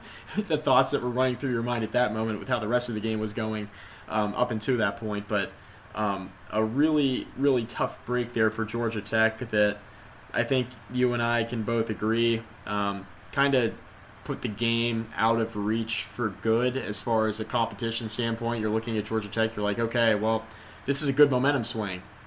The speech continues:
Oh, okay, within the same play, let's give the momentum right back. Um, a, a real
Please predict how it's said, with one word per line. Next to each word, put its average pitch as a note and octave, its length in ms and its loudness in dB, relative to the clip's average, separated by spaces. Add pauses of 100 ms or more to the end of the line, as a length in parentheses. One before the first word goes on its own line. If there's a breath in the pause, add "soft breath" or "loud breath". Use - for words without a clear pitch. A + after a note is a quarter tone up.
(220)
Oh, D3 180 10
okay, A#2+ 500 0
within C#3 240 2
the D3 60 2
same C#3 240 2
play, C#3 200 2
let's A#2+ 220 0
give D3 220 0
the D3 60 0
momentum A#2+ 380 -2
right A2 180 -4
back. G2 360 -6 (100)
Um, G2+ 380 -6 (100)
a, - 160 -4 (100)
a A2+ 60 0
real C3 480 0